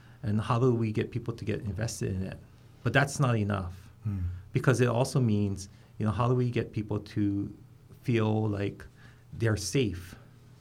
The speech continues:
Speaker 1: to take that risk, to venture for, towards that vision? And that can be really scary for people.
Speaker 2: Hmm.
Speaker 1: And so it's about creating that safe,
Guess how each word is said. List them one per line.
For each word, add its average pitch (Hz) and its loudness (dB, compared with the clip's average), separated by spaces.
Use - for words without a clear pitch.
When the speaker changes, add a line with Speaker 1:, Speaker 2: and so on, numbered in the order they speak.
Speaker 1:
to 123 -2
take 113 0
that - -4
risk, 98 -8
to 123 -2
venture 104 0
for, - -6
towards 98 -2
that 90 -2
vision? 90 -4
And 113 2
that 180 0
can 156 4
be 113 2
really 107 2
scary 98 -6
for - -6
people. 95 -10
Speaker 2:
Hmm. 107 -2
Speaker 1:
And 113 0
so - 4
it's 135 6
about 151 6
creating 131 2
that 107 0
safe, 113 0